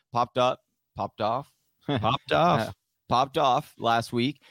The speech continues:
Speaker 1: Uh, and now we got hit with the news yesterday that, uh, Davante Adams has covid. He was put on the list,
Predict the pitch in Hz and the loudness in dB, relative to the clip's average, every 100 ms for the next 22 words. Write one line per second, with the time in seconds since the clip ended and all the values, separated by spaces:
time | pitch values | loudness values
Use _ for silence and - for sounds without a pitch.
0 | - - 120 117 - 120 117 123 143 151 | -6 0 2 2 0 -2 0 0 0 0
1 | 160 156 151 143 143 139 135 123 139 139 | 0 -2 -2 0 0 -2 0 -2 -2 -4
2 | 135 127 131 135 - 127 131 165 156 165 | -2 -2 0 -2 -2 -4 -2 -4 -2 -2
3 | 185 175 117 113 110 - 127 117 110 110 | -2 -2 0 2 0 -2 -2 0 -2 -2
4 | 117 117 101 120 151 175 127 104 - 123 | -2 0 0 0 -4 -6 -4 -4 -4 -4
5 | 127 139 185 170 113 104 85 127 113 107 | -4 -2 -4 -4 -4 -4 -4 -4 -2 -2
6 | 104 104 151 196 - | -2 -2 -2 -2 -6